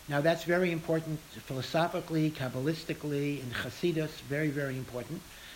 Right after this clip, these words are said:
But some say it also has halachic ramifications. And the halachic ramifications are that if what made us live was breath,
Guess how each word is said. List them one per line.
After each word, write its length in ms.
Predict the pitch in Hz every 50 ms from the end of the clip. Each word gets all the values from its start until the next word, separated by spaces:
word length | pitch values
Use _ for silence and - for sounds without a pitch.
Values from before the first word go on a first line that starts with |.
| - - -
But 320 | - 208 247 233 196 - -
some 360 | - - - 202 240 247 220
say 340 | - - - 220 220 196 180
it 80 | 170
also 340 | 175 180 185 180 - 185 160
has 280 | 160 165 160 151 - -
halachic 840 | - - 156 151 151 147 156 180 202 254 269 - 180 156 147 123 104 - - -
ramifications. 840 | 120 113 113 110 107 104 - 104 98 - 101 110 110 - - - - - - - - - - - - - - - -
And 160 | 147 156 165
the 60 | 151
halachic 440 | 151 151 160 190 214 208 202 190 190
ramifications 840 | 190 170 165 170 156 160 156 - - 165 170 160 160 165 147 123 160
are 340 | 185 202 180 147 147 151 160 - - - - - - - - - - - -
that 240 | - 165 156 160 160 160 -
if 560 | - 214 254 220 - - - - - - - - - - - - - - - - - - 143
what 280 | 147 156 156 156 156
made 420 | 143 139 139 147 160 180 190 180 165
us 260 | 160 156 156 - -
live 600 | 131 135 147 156 165 151 120 107 107 120 113 - - - - - - - - - - - - - - - - - -
was 240 | 131 139 143 131 107
breath, 680 | 107 117 110 120 131 143 170 208 208 156 127 - -